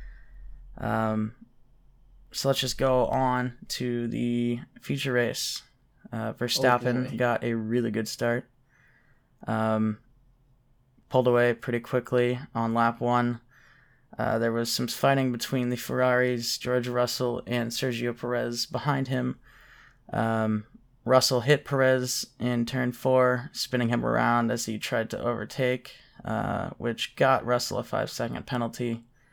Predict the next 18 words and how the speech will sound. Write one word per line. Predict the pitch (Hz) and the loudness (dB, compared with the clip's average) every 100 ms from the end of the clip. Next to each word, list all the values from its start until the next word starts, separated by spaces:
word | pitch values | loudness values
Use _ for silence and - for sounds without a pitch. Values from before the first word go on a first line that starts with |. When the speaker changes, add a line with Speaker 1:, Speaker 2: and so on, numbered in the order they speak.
| _ _ _ _ _ _ _ _ - | _ _ _ _ _ _ _ _ -4
Speaker 1:
Um, | 113 110 110 107 - _ _ _ - - | -2 0 0 -2 -6 _ _ _ -16 -2
it | 131 | 0
was | 127 | 4
actually | 139 - 131 | 2 2 -2
a | 110 | -2
really | 120 127 | -2 -2
similar | - - 135 135 127 120 | -2 0 2 2 2 0
incident | 127 127 - 127 120 - | 0 -2 -2 -4 -4 -6
to | - 127 | -6 -4
the | 123 120 117 113 | -2 -2 0 -2
incident | 110 - 123 117 117 | -6 -8 -6 -4 -6
with | 117 120 | -6 -4
Lewis | 120 120 | -4 -4
Hamilton | 123 120 120 - 117 | -6 -6 -6 -4 -4
and | - | -2
Alex | 117 117 117 | -2 -2 -4
Albon. | - 123 120 110 110 113 - - - - - | -4 -2 -2 -2 -2 -4 -8 -20 -20 -20 -12
<laughs> | - | -6